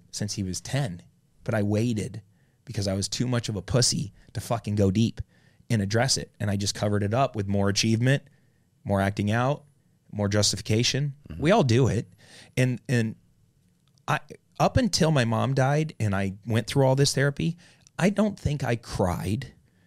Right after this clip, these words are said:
Speaker 1: for at least ten years, at least. Not once. I couldn't even get myself to cry. I was so, I had so little empathy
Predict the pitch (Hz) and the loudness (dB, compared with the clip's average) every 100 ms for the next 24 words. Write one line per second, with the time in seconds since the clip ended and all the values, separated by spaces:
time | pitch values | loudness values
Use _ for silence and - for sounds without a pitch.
0 | _ _ - 117 107 - 120 127 160 190 | _ _ -2 0 0 -2 -2 0 2 2
1 | 156 - - - - - 104 90 - - | 2 -2 -6 -16 -2 0 2 -2 -6 -6
2 | - _ _ - 107 113 107 - - - | -8 _ _ -6 -4 -2 -2 -2 -4 -10
3 | _ _ _ _ _ _ _ _ _ _ | _ _ _ _ _ _ _ _ _ _
4 | _ _ _ _ _ 123 120 120 117 120 | _ _ _ _ _ -2 0 0 0 0
5 | 87 - - - _ _ _ _ _ _ | 0 -2 -4 -4 _ _ _ _ _ _
6 | _ _ - 127 - 175 170 147 190 147 | _ _ -4 -2 2 4 4 4 2 0
7 | 113 107 - - 80 - _ _ _ _ | -2 -4 -8 -8 -8 -10 _ _ _ _
8 | _ - 127 117 - - 143 147 160 185 | _ -2 0 2 2 2 4 6 6 4
9 | 170 - _ _ _ _ - 127 123 - | 2 -10 _ _ _ _ -2 2 4 4
10 | 139 160 170 175 123 113 104 - - | 4 4 4 2 0 -2 -4 -8 -12